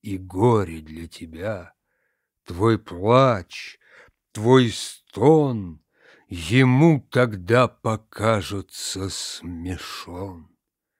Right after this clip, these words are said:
И будет всё ужасно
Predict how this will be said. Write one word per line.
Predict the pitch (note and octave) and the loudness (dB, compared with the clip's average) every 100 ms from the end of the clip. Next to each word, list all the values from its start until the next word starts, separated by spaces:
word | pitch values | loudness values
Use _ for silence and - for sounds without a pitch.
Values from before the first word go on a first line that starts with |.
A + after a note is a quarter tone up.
| _ _ _ _ _ _ _ - | _ _ _ _ _ _ _ -14
И | G2 | -14
будет | E2+ F2 F#2+ F2 E2+ | -12 -10 -8 -10 -14
всё | - - - A2 G#2+ - _ | -14 -12 -6 -2 -2 -4 _
ужасно | G2 E2 D#2 D#2 - - - - - | -14 -12 -12 -14 -16 -16 -18 -20 -20